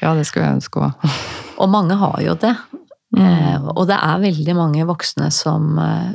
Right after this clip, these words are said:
Speaker 2: som bryr seg om, og som vil støtte barn. Eh, men ingen kan lese andres tanker eller gjette hvordan andre har det.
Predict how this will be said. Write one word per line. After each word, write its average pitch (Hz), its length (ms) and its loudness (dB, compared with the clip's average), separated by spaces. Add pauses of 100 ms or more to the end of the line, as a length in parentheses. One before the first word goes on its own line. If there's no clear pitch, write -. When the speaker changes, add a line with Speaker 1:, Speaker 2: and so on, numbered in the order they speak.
Speaker 2:
som 160 220 0
bryr 170 220 0
seg 147 240 0
om, 175 100 0
og - 100 -2
som 165 200 -2
vil 160 240 0
støtte - 500 -6
barn. 220 240 2 (840)
Eh, 160 520 0
men 165 520 0 (140)
ingen 190 480 0
kan 170 400 2 (320)
lese 175 640 0
andres 160 400 0
tanker 170 560 -2
eller 165 160 0
gjette 170 720 -4
hvordan 170 380 0
andre 175 280 2
har 180 220 2
det. 226 120 2